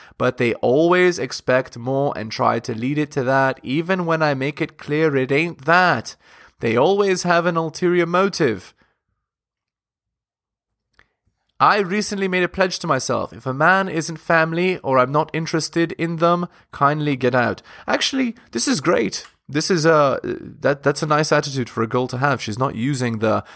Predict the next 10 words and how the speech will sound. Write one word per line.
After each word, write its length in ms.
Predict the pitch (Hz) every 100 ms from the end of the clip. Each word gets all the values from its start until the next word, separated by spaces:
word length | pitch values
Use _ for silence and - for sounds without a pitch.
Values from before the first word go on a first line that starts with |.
| -
the 80 | 120
men, 300 | 123 117 120 - -
and 140 | 135
she's 160 | 147 135
absolutely 460 | 143 160 156 156 123
right. 300 | 123 110 - - -
So 120 | - 160
if 100 | 170
a 60 |
girl, 600 | 127 151 180 226 233 -